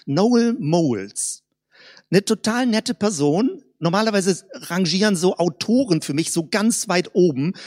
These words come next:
in der Königsklasse. Und da denke ich immer, ah, traust du dich, eine Mail zu schreiben oder nicht? Und ich habe ihn angeschrieben und ich habe gesagt, Ihr Buch, also Englisch sieht's man ja nicht, also dein Buch, Ihr Buch, so,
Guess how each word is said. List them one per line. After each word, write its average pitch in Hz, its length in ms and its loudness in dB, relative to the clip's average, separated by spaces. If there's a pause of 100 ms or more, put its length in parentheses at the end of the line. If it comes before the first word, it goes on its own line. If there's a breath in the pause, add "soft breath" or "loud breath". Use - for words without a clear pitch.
in 170 120 4
der 160 120 4
Königsklasse. 135 920 2 (380 loud breath)
Und 190 200 6
da 175 120 4
denke 208 300 4
ich 160 100 -2
immer, 170 300 -2
ah, 160 160 0
traust - 480 -2
du 202 40 -6
dich, 175 240 -2
eine 151 100 0
Mail 170 280 2
zu - 120 -4
schreiben 147 480 0
oder 135 200 2
nicht? 117 380 -6 (360 loud breath)
Und 226 140 6
ich 214 100 2
habe 247 120 2
ihn 233 100 4
angeschrieben 165 640 2
und 151 100 2
ich - 80 -4
habe 165 100 0
gesagt, 160 400 2 (240 loud breath)
Ihr 233 200 6
Buch, 180 360 6
also 151 160 0
Englisch 165 360 2
sieht's 185 260 -4
man 127 100 2
ja 120 120 2
nicht, 143 240 0
also 131 140 -2
dein 143 300 0
Buch, 151 280 -6
Ihr 151 160 0
Buch, 151 280 -4
so, 151 220 4